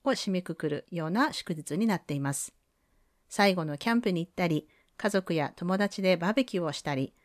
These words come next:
もちろん旅行に行く人もね、まあ、今はコロナでちょっと難しいですけれども、とっても多いです。そして、新しい学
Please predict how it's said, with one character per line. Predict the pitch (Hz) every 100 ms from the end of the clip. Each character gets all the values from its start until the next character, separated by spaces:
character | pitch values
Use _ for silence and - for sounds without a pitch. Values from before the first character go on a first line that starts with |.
| _ _
も | 196
ち | 330
ろ | 330
ん | 156
旅 | 156
行 | 165 214
に | 208 202
行 |
く | 208
人 | 190 175
も | 127
ね、 | 175 180
ま | 208
あ、 | 233
今 | 262 175
は | 143
コ | 208
ロ | 175
ナ | 151
で | 135
ち | -
ょ |
っ |
と | 170
難 | 147 139 175 165
し | -
い | 147
で | 123
す | -
け | 143
れ | 131
ど | 147
も、 | 220 285 - -
と | 165
っ |
て | - 190
も | 175 165
多 |
い | 156
で | 139 131
す。 | - - _ _ _
そ | - 196
し | -
て、 | 165
新 | 180 220 254
し | - 285
い |
学 | 185 165